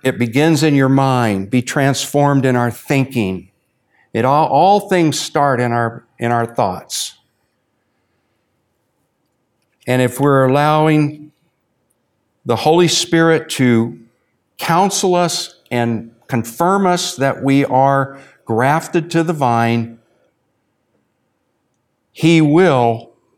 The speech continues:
transform your mind, and you won't be conformed to the world. Romans twelve two says that. Ephesians four says to put off the old nature, put on your new nature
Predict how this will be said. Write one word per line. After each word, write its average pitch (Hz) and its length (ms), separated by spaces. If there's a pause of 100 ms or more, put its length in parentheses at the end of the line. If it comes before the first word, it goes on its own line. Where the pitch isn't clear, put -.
(160)
transform 123 1120
your 120 220
mind, 113 640 (100)
and 110 180
you 113 140
won't 123 320
be 117 140
conformed 107 680
to 98 120
the 98 80
world. 98 580 (800)
Romans 113 360
twelve 131 400
two 143 180
says 139 360
that. 143 400 (920)
Ephesians 143 480
four 127 560
says 131 340
to 120 80
put 175 420
off 175 400
the 156 140
old 165 380
nature, 165 400
put 151 260
on 180 340
your 160 200
new 196 240
nature 120 720